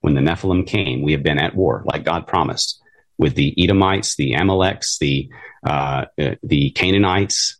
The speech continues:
the Nephilim, the Raphaim, the, all of the different names for these giant tribes that God promised us that we would be at war with. God told us that because we refused to kill them all,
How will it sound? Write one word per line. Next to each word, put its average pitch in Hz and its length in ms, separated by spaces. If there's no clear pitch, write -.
the - 120
Nephilim, 90 640
the 65 60
Raphaim, 90 800
the, 69 100
all 95 240
of 90 80
the 92 60
different 98 260
names 98 360
for - 120
these 78 180
giant 80 300
tribes 78 500
that 78 180
God 80 260
promised 104 420
us 67 240
that 69 120
we 76 120
would 73 140
be 73 160
at - 140
war 107 200
with. 67 280
God 78 240
told 113 240
us 67 180
that - 140
because 85 340
we 85 120
refused 87 420
to - 80
kill - 260
them 73 160
all, 71 300